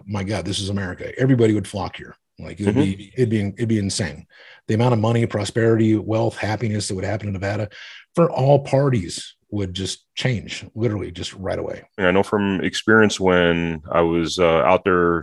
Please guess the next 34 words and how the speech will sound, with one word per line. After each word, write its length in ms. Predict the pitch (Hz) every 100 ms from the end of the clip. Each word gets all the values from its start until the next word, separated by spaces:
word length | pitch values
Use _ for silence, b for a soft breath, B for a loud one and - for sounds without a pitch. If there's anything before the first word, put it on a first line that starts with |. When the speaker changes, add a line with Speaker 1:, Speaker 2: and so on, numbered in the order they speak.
| -
Speaker 2:
knocking 320 | 85 87 90
on 200 | 87 87
doors, 320 | 87 87 82
helping 340 | 87 87 90 90
out, 300 | 85 85 80 - -
uh, 160 | - - -
candidates, 760 | - 101 92 90 82 82 - -
that, 340 | 82 80 80 78
uh, 40 | 80 80
I 40 | 92
ran 240 | 95 95
into 120 | 92
quite 200 | - 95
a 60 | 90
few 160 | 101 90
people 260 | 110 113
that 160 | 85 -
told 220 | 90 90
me 80 | 90
that 180 | 85 80
they're 160 | 87
a 60 | 85
three-person 540 | 101 92 98 90 92
household 500 | 87 87 90 98 98
that's 160 | 82 -
getting 240 | 90 87
seven 300 | - 87 90
or 100 | 87
ten 240 | - 95 92
ballots. 480 | 110 - - - - _ _ b b _
Speaker 1:
What 180 | 107 107
could 100 | 104
go 120 | 107
wrong? 360 | 98 107 90